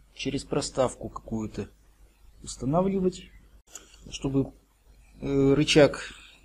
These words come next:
был немножко отодвинут от трапеции. Э, ставим широкие гайки.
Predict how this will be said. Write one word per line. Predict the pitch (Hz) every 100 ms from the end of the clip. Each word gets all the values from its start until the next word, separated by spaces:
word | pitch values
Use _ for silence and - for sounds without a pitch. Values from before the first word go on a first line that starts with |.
| -
был | - 78 127 139 135
немножко | 139 143 131 139
отодвинут | 131 135 135 143 127 123
от | 120 - _ - -
трапеции. | 143 143 156 156 - 113 104 - - - - - - - - _ - - _ -
Э, | 65 64 - - -
ставим | - 143 131 117 - - - 147 135 - - - - _ _ _ - _ _
широкие | - 151 151 147 147 160
гайки. | 214 226 - 208